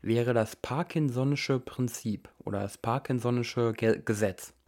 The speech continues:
Und zwar, das besagt eben, dass die Arbeit sich so lange ausdehnt, wie wir Zeit für dessen Erledigung zur Verfügung steht.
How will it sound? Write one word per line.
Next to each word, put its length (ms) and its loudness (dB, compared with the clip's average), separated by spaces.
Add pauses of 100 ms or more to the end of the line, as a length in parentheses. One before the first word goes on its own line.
(420)
Und 180 0
zwar, 720 0 (180)
das 220 0
besagt 480 2 (100)
eben, 360 2 (420)
dass 320 -2
die 300 0 (100)
Arbeit 560 2
sich 400 0
so 340 2
lange 360 6
ausdehnt, 760 2 (440)
wie 200 -2
wir 200 2
Zeit 720 0 (340)
für 340 2
dessen 440 2
Erledigung 880 2 (120)
zur 160 0
Verfügung 500 0
steht. 340 -10